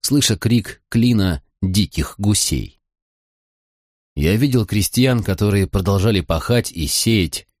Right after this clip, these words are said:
невзирая на армии, бьющиеся всего в нескольких милях. Так было и со мной. Я оглядываюсь назад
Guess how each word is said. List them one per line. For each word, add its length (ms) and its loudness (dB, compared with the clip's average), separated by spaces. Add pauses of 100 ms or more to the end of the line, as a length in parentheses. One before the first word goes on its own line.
(260)
невзирая 600 2
на 320 0
армии, 640 -2 (180)
бьющиеся 840 0
всего 320 0
в 60 -6
нескольких 680 0
милях. 560 -2 (960)
Так 200 0
было 280 0
и 100 0
со 160 0
мной. 360 -6 (720)
Я 240 0
оглядываюсь 680 2
назад 580 0